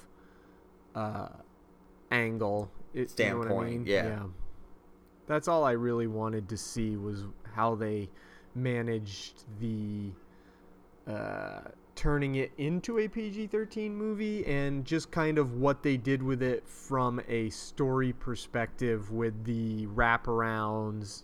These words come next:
Speaker 1: and things like that. That's what I was most
Speaker 2: I did, I did watch,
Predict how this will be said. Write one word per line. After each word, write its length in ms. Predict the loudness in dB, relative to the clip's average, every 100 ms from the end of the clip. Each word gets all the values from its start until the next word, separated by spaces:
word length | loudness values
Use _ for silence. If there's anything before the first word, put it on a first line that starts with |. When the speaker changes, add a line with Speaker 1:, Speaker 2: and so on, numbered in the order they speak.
| -12
Speaker 1:
and 440 | -8 -6 -6 -8 -6
things 260 | -4 -4 -2
like 240 | -4 -4
that. 320 | -6 -6 -6 -12 -10 -2
That's 260 | 0 2
what 100 | 2
I 120 | 2
was 240 | 0 -4 -8
most 240 | -6 2
Speaker 2:
I 80 | 2
did, 580 | 6 6 8 6 0 -8 -14 -4 2
I 100 | 2
did 300 | 10 10 10
watch, 720 | 6 6 6 2 -6 -10